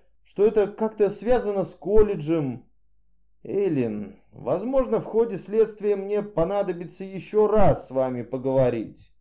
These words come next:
Вы планируете возвращаться в Лондон?" "Нет", покачала головой Эйлин. "Я приехала насовсем.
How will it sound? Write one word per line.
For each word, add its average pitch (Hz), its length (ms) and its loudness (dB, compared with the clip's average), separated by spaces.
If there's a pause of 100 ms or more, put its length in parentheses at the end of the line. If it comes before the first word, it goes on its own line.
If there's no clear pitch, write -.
(280)
Вы 135 300 -2
планируете 151 640 0
возвращаться 139 640 -2
в 156 60 -6
Лондон?" 170 540 0 (300)
"Нет", 165 500 -2 (420)
покачала 113 520 -2
головой 117 420 0
Эйлин. 107 500 -6 (300)
"Я 170 240 2
приехала 175 640 -4
насовсем. 160 840 -4